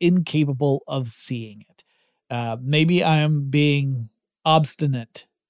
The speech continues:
in my reluctance to buy into the metaverse vision, but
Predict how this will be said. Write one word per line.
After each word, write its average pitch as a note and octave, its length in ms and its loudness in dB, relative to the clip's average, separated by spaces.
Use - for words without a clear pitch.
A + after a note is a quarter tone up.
in C#3 220 0
my C3 340 -2
reluctance C#3+ 680 0
to - 80 -2
buy C3 280 0
into C3+ 420 -4
the B2+ 100 -4
metaverse B2 460 -4
vision, D#3 480 2
but E3+ 380 4